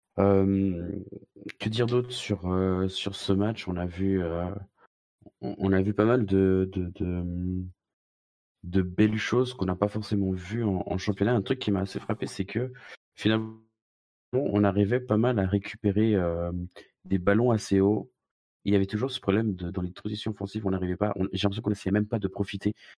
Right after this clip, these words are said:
des fois de ces bons ballons, à part le, le, le but justement de, de Douglas Diaz. J'ai l'impression, bah, surtout en deuxième mi-temps, on récupérait assez régulièrement de, des ballons, mais qu'on,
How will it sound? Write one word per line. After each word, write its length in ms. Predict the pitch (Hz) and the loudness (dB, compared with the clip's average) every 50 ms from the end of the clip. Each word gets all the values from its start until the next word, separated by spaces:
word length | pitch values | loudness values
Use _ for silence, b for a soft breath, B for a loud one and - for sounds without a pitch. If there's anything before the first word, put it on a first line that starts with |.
| _ _ | _ _
des 60 | - | -4
fois 220 | 92 - - 104 107 | -4 0 2 2 2
de 40 | 107 | 2
ces 120 | - 95 | 0 -2
bons 160 | 92 92 92 | 0 0 2
ballons, 260 | 90 95 95 107 113 | 2 2 4 4 4
à 60 | 104 95 | 2 0
part 260 | - 98 90 87 87 | 0 -2 -2 0 -2
le, 320 | 85 85 82 85 85 85 _ _ _ _ _ _ - | -2 -4 -6 -8 -12 -18 _ _ _ _ _ _ -4
le, 300 | 82 85 82 82 82 82 | -2 -2 0 0 -2 -2
le 180 | 85 87 85 | -2 -2 -2
but 160 | 87 95 104 | -2 -4 -4
justement 460 | 98 95 90 - - 92 92 95 92 90 | -4 -6 -6 -4 -2 0 0 0 0 -2
de, 320 | 87 87 85 85 82 87 - B B B B B B B | -2 -4 -6 -6 -6 -8 -12 B B B B B B B
de 140 | - 92 87 | -4 -4 -4
Douglas 260 | 87 - 92 90 95 | -2 -4 -6 -4 -4
Diaz. 220 | 92 - 113 123 120 | -2 0 2 0 2
J'ai 100 | - 95 | 2 0
l'impression, 460 | 90 82 - - - 101 - - 117 | -2 -2 -2 -2 -2 -2 0 -2 -4
bah, 160 | 110 - - | -4 -4 -6
surtout 260 | - - 104 - - | -6 -6 -4 -2 0
en 40 | 107 | 0
deuxième 280 | 101 95 90 95 95 95 | 0 0 0 0 0 -2
mi-temps, 220 | 92 - - 104 | -2 -2 -2 -2
on 180 | 117 104 90 85 | -2 -2 -4 -4
récupérait 640 | - 98 - - - - 107 98 101 104 107 107 - b b b b b _ _ _ - - | -6 -8 -10 -10 -6 -2 -2 0 2 2 0 0 -2 b b b b b _ _ _ -2 -2
assez 240 | 104 107 - - | -2 0 0 0
régulièrement 600 | 110 104 101 104 107 107 104 101 101 101 101 101 101 98 _ _ _ _ _ _ _ - | 2 2 4 4 4 4 4 4 0 -2 -4 -10 -14 -20 _ _ _ _ _ _ _ 2
de, 440 | 107 107 107 104 98 92 92 90 90 | 4 6 6 6 4 4 2 2 2
des 140 | 87 95 87 | 0 -4 -4
ballons, 380 | 87 - 101 98 107 131 139 - B B B B B B _ _ _ | 0 2 2 2 2 0 -4 -8 B B B B B B _ _ _
mais 220 | - 101 104 104 - | -2 0 0 0 0
qu'on, 100 | - | -4